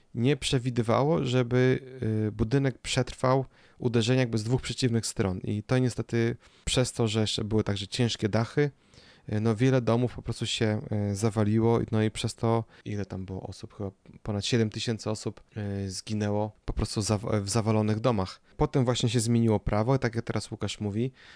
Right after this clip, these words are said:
e, wszystkie domy, e, musiały zostać przebudowane lub zniszczone, e, a nowe rygorystyczne przepisy, e, no, sprawiają to, że, no, teraz raczej dom się nie zawali ze względu nawet na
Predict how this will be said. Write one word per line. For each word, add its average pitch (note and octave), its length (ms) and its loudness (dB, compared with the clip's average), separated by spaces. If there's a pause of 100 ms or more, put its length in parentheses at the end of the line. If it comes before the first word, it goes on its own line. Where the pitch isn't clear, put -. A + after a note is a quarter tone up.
(120)
e, G2+ 120 -2
wszystkie - 400 -4
domy, A2+ 520 2
e, G#2 200 -4
musiały G#2+ 360 -2
zostać G#2+ 240 -4
przebudowane G#2+ 640 0
lub G#2 180 -2
zniszczone, G#2 640 -4 (540)
e, G2+ 300 -2
a G2+ 380 -2
nowe A2 440 0
rygorystyczne G#2+ 760 -2
przepisy, B2 600 -2 (540)
e, A2 140 0
no, D#3 240 4
sprawiają C#3 540 2
to, A#2 200 2
że, B2+ 160 0
no, C3+ 420 0 (180)
teraz C3 300 2
raczej A#2+ 240 0
dom A2+ 180 0
się A2 120 -6
nie A2 100 0
zawali G#2 460 -2 (340)
ze - 140 -4
względu G#2 420 -4
nawet G2 380 -4
na G2 200 -2